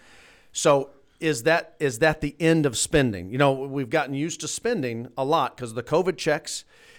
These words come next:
and then once the covid checks run out, you start using your credit card, and then once your credit card hits the limit, unlike the federal government, we have limits on our <laughs> credit cards, right?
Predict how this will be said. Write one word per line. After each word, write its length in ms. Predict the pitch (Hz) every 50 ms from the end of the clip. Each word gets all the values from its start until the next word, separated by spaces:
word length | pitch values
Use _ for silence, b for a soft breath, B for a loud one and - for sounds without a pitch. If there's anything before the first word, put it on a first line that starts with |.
| b b
and 140 | - 131 139
then 120 | 151 151 151
once 180 | 160 165 160
the 40 | 151
covid 240 | 156 170 190 180 170
checks 240 | - 175 165 - 165
run 140 | 160 156
out, 240 | 156 156 151 - -
you 100 | 143 143
start 240 | 131 - 170 147 143
using 200 | 156 156 131 143
your 80 | 143 131
credit 280 | - 196 214 196 147
card, 300 | - 131 127 127 135 160 170 156 - b b b b b b b
and 80 | 127
then 80 | 147 151
once 100 | 165 156
your 60 | - -
credit 220 | - 208 208 196
card 180 | - 165 147 143
hits 160 | 151 151 -
the 60 | 147
limit, 220 | 160 160 151 135 - -
unlike 400 | 165 175 190 190 180 170 165 -
the 60 | 151
federal 280 | - - 160 147 147 135
government, 360 | 139 165 151 131 131 131 -
we 120 | 139 135
have 180 | 131 139 131 117
limits 320 | 143 151 139 131 127 -
on 140 | 127 123 120
our 60 | 120
<laughs> 20 | -
credit 240 | - - 170 - -
cards, 360 | - 220 - - - - - -
right? 260 | 160 - - -